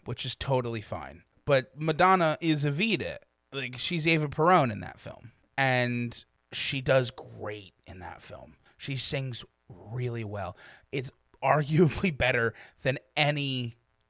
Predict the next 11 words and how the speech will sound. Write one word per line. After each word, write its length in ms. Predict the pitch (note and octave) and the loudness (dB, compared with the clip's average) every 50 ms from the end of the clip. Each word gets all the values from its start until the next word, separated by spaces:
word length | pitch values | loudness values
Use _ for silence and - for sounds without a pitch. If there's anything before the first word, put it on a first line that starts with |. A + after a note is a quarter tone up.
| _ _ _ - | _ _ _ -2
like, 200 | D#3 D#3+ D#3 C#3 | 0 0 2 2
her 160 | B2+ D#3+ F3 | 4 4 4
voice 400 | D#3 C3+ D#3 F3 G3 G3+ F3+ - F3 | 4 4 4 4 4 4 4 0 -2
is 140 | D#3 C3+ | -2 -2
so 180 | - - E3 D3+ | 0 2 2 2
much 200 | D3+ D3 C#3 - | 2 0 -2 -2
better 320 | - C3+ C3+ C3 B2+ B2+ A#2+ | 2 2 2 4 2 0 -2
in 200 | - B2 A#2+ A#2 | -2 -4 -4 -2
that 240 | A#2 A#2 A#2 - - | -2 -2 -4 -4 -6
movie 580 | A#2+ A#2+ A#2+ A#2+ G#2+ G#2 G2 F#2+ F#2 G2 - _ _ _ _ - | -6 -6 -4 -6 -6 -6 -8 -10 -10 -12 -14 _ _ _ _ -8
than 180 | B2 B2 B2 | -6 -6 -4